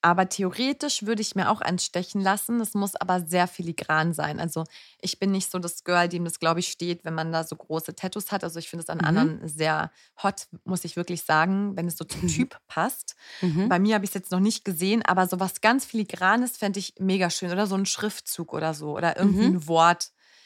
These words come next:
Speaker 1: Ja, also vorstellen könnte ich es mir auf jeden Fall, aber ich lasse mir sowas immer sehr genau durch den Kopf gehen, tatsächlich.
Speaker 2: <laughs> So, die nächste Eulenpost, die kommt von einfach nur C. Also auf Spotify habt ihr ja so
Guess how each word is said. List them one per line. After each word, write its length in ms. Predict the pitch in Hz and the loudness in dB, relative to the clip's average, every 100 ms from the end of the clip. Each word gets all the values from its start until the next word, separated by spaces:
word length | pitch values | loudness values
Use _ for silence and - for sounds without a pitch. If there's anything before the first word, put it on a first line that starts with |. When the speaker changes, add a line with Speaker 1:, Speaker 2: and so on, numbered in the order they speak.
| _ _ _ _ _ _ - | _ _ _ _ _ _ 0
Speaker 1:
Ja, 220 | 175 131 - - - | 2 2 -2 -20 0
also 180 | 208 196 | 2 2
vorstellen 460 | 180 247 302 254 233 | 2 2 2 2 0
könnte 240 | 196 180 | 0 -2
ich 60 | 185 | -4
es 60 | 180 | -4
mir 80 | |
auf 100 | 160 | -4
jeden 260 | - 220 233 | -2 0 0
Fall, 280 | - 214 - | 2 2 2
aber 420 | 165 165 165 170 - | 2 4 2 0 -6
ich 180 | - | -6
lasse 200 | 170 170 175 | -4 -2 -4
mir 60 | |
sowas 240 | 165 170 - | -4 -4 -4
immer 180 | 170 165 | -4 -2
sehr 300 | 151 160 165 | 2 2 2
genau 260 | 165 156 | 0 0
durch 160 | 156 - | -2 -6
den 120 | 156 | -10
Kopf 280 | - 151 - | -10 -12 -12
gehen, 280 | 135 151 143 | -12 -10 -12
tatsächlich. 640 | 151 - - - - 147 135 - - | -8 2 6 6 4 -4 -8 -14 -10
Speaker 2:
<laughs> 180 | 277 - - - - - - - - - - - - _ - - _ - | -10 -10 -20 -14 -12 -12 -18 -18 -16 -16 -18 -18 -18 _ -20 -20 _ -12
So, 400 | 151 151 180 147 - _ _ - | -4 4 4 4 0 _ _ 0
die 60 | 208 | 6
nächste 360 | 233 285 - | 8 8 4
Eulenpost, 680 | 147 147 147 180 220 - - - - - - _ - | 4 2 2 6 4 4 -10 -18 -18 -18 -20 _ 0
die 140 | 247 | 4
kommt 260 | 240 247 - | 8 8 8
von 340 | 233 262 254 - | 8 8 4 2
einfach 280 | 170 202 | 0 2
nur 200 | 190 240 240 | 4 2 2
C. 360 | - 208 185 | 6 6 6
Also 260 | - 170 196 | 4 6 6
auf 120 | 185 | 6
Spotify 460 | - 233 247 226 214 | 8 6 6 6 6
habt 160 | 208 196 | 6 6
ihr 100 | 190 | 8
ja 160 | 185 | 6
so 420 | 185 180 175 175 | 6 6 8 6